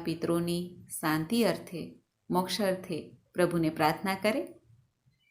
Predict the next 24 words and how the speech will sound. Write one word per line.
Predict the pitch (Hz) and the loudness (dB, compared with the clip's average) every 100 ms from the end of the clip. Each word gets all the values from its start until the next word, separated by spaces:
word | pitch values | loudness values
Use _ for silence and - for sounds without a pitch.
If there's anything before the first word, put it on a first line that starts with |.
| _ - | _ 0
આજે | 175 175 170 | 0 2 2
ગાય | 170 165 | 4 6
માતાની | 165 165 165 165 170 | 4 2 2 2 0
સેવા | - 175 170 170 | 0 2 2 0
કરવી, | 170 170 170 175 | -2 -4 -2 -2
પશુ | 175 175 170 160 165 | -2 0 -2 -2 -2
પક્ષીને | 170 - 180 156 | -4 -2 -2 -2
દાણાચણની | 151 156 156 160 165 160 160 | 2 2 2 0 0 0 0
વ્યવસ્થા | 165 165 170 190 175 | 0 -2 -4 -6 -4
કરવી, | 180 175 175 180 - - - - - - | -2 -4 -2 -6 -6 -12 -16 -16 -16 0
જરૂરિયાતમંદને | 226 220 240 226 226 214 196 208 208 208 190 | 4 6 8 8 6 2 0 2 2 0 0
દાન | 170 175 175 | 0 0 0
પુણ્ય | 185 190 185 | -2 -2 -2
કરવું. | 185 185 190 214 214 | 0 -2 -2 -6 -8
શિયાળાની | - 190 170 165 165 170 165 | -2 4 4 4 2 0 -2
સિઝન | - 175 226 269 | -2 0 2 2
છે, | - 214 160 - - - - | 0 -4 -4 -10 -12 -10 0
માટે | 185 175 175 175 175 - - - - - - - | 2 2 0 -2 -6 -8 -8 -10 -10 -10 -10 0
જે | 220 214 | 6 6
કાંઈ | 220 - 208 196 | 6 6 8 8
આપણે | 190 208 214 220 - - | 6 6 4 4 -4 -2
ગરમ | 175 190 190 180 | 6 8 8 6
વસ્ત્ર | 190 - 196 190 | 4 6 2 2
છે, | - 180 180 185 | 0 -4 -4 -6